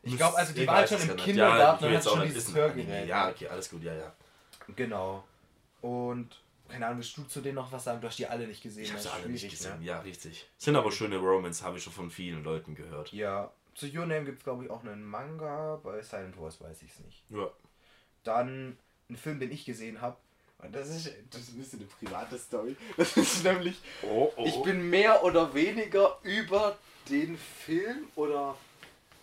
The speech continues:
Speaker 1: ja, kann man schwer sagen. Also das war so ein,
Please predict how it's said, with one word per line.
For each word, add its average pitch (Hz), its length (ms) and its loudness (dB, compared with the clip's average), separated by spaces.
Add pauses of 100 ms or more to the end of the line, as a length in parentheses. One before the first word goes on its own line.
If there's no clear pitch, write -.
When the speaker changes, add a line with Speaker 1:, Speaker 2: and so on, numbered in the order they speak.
(760)
Speaker 1:
ja, 202 480 2
kann 175 140 -2
man 170 140 2
schwer 156 260 0
sagen. 151 400 0 (200)
Also 156 220 2
das 147 220 -2
war 165 160 8
so 170 200 4
ein, 160 160 2